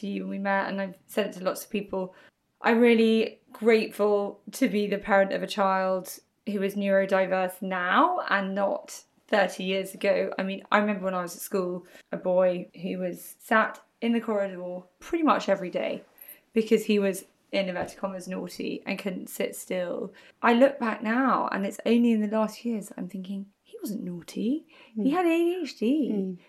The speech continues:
Speaker 1: He couldn't focus." In fact, there were a couple of boys at my school, my independent <laughs> school in London, and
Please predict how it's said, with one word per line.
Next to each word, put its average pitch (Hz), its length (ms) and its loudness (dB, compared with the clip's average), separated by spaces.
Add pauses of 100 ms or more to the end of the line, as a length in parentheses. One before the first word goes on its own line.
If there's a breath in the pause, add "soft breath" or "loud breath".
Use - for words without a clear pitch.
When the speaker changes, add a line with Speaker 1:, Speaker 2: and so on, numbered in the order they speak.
Speaker 1:
He - 100 -20
couldn't 330 380 -6
focus." - 800 -4
In 226 60 -6
fact, 262 120 0
there 262 80 0
were 254 60 2
a 247 40 2
couple 302 300 0
of - 120 -2
boys 170 420 -6
at 196 120 0
my 196 120 0
school, 208 480 -8
my 214 140 -2
independent 208 580 -2
<laughs> - 40 -18
school 220 220 0
in 202 80 -2
London, 208 300 -2 (480 loud breath)
and 285 200 2